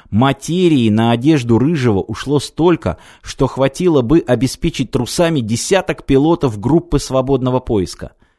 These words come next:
Максиму стало неловко и немного стыдно.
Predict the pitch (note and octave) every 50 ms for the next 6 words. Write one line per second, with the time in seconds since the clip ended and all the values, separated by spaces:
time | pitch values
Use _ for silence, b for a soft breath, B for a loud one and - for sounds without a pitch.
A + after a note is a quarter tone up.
0 | _ _ _ _ _ - F#2+ F2+ - - - - G3 F#3 E3+ D3+ - - - B2
1 | A#2+ A#2 G#2+ G2+ G2 F#2 F2+ G2 B2+ D3+ D#3 - - - B2+ A2 - - F#2 F2+
2 | F2 F2+ F#2 G#2 A2 G#2+ G2+ F#2+ - - - G2 F#2 D#2+ D2 D#2 C#2+ -